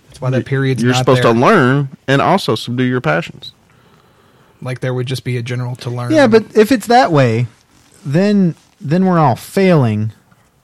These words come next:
Speaker 3: because that's not saying to learn to subdue my passions. Then it's just saying to do it, and none of
Speaker 1: Right.
Speaker 3: us are doing that.
Speaker 1: I don't know that
Speaker 3: We're just
Speaker 1: it,
Speaker 3: trying
Speaker 1: we're
Speaker 3: to learn
Speaker 1: capable.
Speaker 3: how to do it,
Speaker 1: Right.
Speaker 3: but you only succeed when,
Speaker 1: Kinda like the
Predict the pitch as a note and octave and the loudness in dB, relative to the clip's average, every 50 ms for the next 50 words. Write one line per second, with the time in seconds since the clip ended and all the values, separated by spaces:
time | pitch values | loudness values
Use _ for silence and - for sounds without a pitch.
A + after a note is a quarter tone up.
0 | _ _ _ _ - B2+ A2+ - B2 A#2+ A#2 G#2+ - - - - _ _ _ - | _ _ _ _ -12 -10 -6 -4 -2 -2 -2 -4 -6 -8 -12 -16 _ _ _ -16
1 | A2+ A2 - - _ - B2+ C#3 C#3+ - E3 D3+ C3+ A#2 - D3+ C#3+ C3+ C3 B2+ | -16 -16 -16 -20 _ -4 -2 0 0 2 0 0 0 0 -2 0 0 2 2 0
2 | A#2+ - B2 A2+ A#2 B2 B2+ B2+ B2+ B2+ A#2 A2 - - G#2+ G#2+ A#2 A2+ G#2+ A2 | 0 -2 -4 -4 -2 0 0 0 2 0 0 -2 -4 -8 -10 -8 -6 -4 -2 -2
3 | G#2 G2+ - - A#2 A2 G#2+ - - G#2+ G#2 G2+ G#2+ G#2 G#2 G2+ F#2+ - A#2 G#2 | -4 -4 -4 -4 -4 -2 -2 -4 -4 -6 -6 -6 -4 -4 -4 -4 -6 -8 -10 -8
4 | - - A2+ A2 G#2+ G2+ F#2+ F#2+ A#2+ A#2+ A2 G2+ F2+ - - - - _ _ _ | -6 -4 -4 -2 -4 -4 -4 -2 -2 -2 0 -2 -4 -6 -10 -20 -20 _ _ _
5 | _ _ _ _ _ - G#2+ G#2+ G#2 G2+ G2+ F#2+ - A2 A2 A2 A2 G#2+ G2+ G#2+ | _ _ _ _ _ -8 -6 -6 -4 -4 -6 -8 -8 -6 -4 -2 -2 -2 -2 -2
6 | G#2 G2+ - - - - G#2 G#2 G2+ - _ - A2 G#2 G2+ G2+ G2 G2 F#2 F#2 | -2 -4 -4 -8 -10 -10 -8 -8 -10 -8 _ -6 -4 -2 -2 -2 -2 -4 -4 -6
7 | F#2 - - _ _ _ D3+ D#3 D3+ B2+ - - _ _ _ _ _ _ _ _ | -8 -10 -14 _ _ _ -12 -10 -10 -10 -12 -14 _ _ _ _ _ _ _ _
8 | _ _ _ _ _ C#3+ C#3 C3+ C#3 C#3 C3+ C3+ B2+ - - _ _ _ - C3+ | _ _ _ _ _ -4 -2 -2 0 0 -2 -4 -6 -8 -12 _ _ _ -4 0
9 | B2+ D#3+ F#3+ F3 - - - F#3+ F3+ - - D4+ F3 D#3+ - - F3+ G3+ G#3 F#3 | 2 4 4 4 2 0 -4 -2 0 2 4 4 6 6 6 6 6 6 6 6
10 | D3+ B2+ D#3 A#3 B3+ A3+ D3 B2+ A2 A2+ G#2+ A#2+ - - _ _ _ _ _ _ | 4 4 4 4 4 4 2 0 -2 -4 -4 -6 -6 -8 _ _ _ _ _ _
11 | _ - B3+ G#3+ A#2+ - - - F3 D3+ D#3 - _ - - _ _ _ _ _ | _ -4 -2 -2 -4 -6 -6 -6 -6 -6 -6 -8 _ -20 -20 _ _ _ _ _
12 | _ _ _ _ _ _ _ _ _ _ _ _ _ _ _ - - _ _ _ | _ _ _ _ _ _ _ _ _ _ _ _ _ _ _ -20 -20 _ _ _
13 | _ _ _ _ _ - C3+ C#3 C#3+ C#3+ C3+ B2+ - - A#2+ B2+ - - C#3 C3 | _ _ _ _ _ -2 0 2 4 4 4 2 2 0 -2 -4 -2 0 0 0
14 | A#2+ A2 G#2+ A2 A2 G#2 G2 F3 E3+ - E3 D3+ | 0 0 0 0 0 0 0 -2 -4 -6 -8 -10